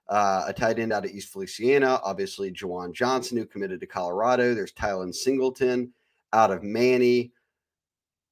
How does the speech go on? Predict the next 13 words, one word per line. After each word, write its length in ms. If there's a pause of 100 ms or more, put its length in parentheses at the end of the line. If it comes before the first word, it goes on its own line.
(280)
I'm 200
curious 480
to 120
see 220
kind 180
of 140
where 260
the 100
dust 380
may 140
settle, 460
but 400 (500)
no, 760